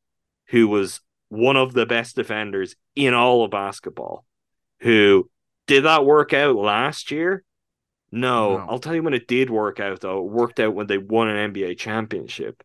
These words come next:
Speaker 1: And again, it just kind of, we're doing this a week before trade deadline. I don't think Chris Middleton's gonna be traded next week. But let's imagine that happened.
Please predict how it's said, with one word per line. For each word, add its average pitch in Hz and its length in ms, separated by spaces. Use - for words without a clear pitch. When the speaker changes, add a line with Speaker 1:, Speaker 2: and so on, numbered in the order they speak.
Speaker 1:
And 131 100
again, 139 540
it 135 200
just - 360
kind 143 240
of, 127 280
we're 151 160
doing 220 200
this 240 180
a 220 40
week 220 180
before 196 260
trade 170 260
deadline. 123 320
I 87 80
don't 127 140
think 127 100
Chris 120 220
Middleton's 101 340
gonna 101 160
be 92 120
traded 98 420
next 92 280
week. 92 300
But 131 200
let's 147 320
imagine 120 440
that 98 220
happened. 110 580